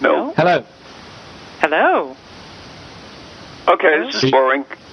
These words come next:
Speaker 2: Oh, no. <laughs>
Speaker 1: We'll wait till he talks then. But anyways, go ahead. You, and so y-, you were saying?
Speaker 2: Yeah,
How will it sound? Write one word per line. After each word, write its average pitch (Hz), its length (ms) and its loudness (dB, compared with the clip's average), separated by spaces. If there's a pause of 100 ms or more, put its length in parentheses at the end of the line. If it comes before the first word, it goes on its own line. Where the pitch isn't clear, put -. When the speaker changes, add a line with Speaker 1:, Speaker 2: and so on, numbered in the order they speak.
Speaker 2:
Oh, - 680 0
no. 220 160 -6
<laughs> 226 160 -4 (1600)
Speaker 1:
We'll 220 220 4
wait 226 240 2
till 208 180 2
he 170 120 2
talks 143 340 0
then. 120 240 0
But 143 140 4
anyways, 160 280 2
go 202 140 4
ahead. 156 160 2
You, 147 140 0
and 143 260 -2
so 170 160 4
y-, 151 60 -2 (140)
you 165 140 4
were 165 160 4
saying? 190 300 0 (260)
Speaker 2:
Yeah, 302 380 0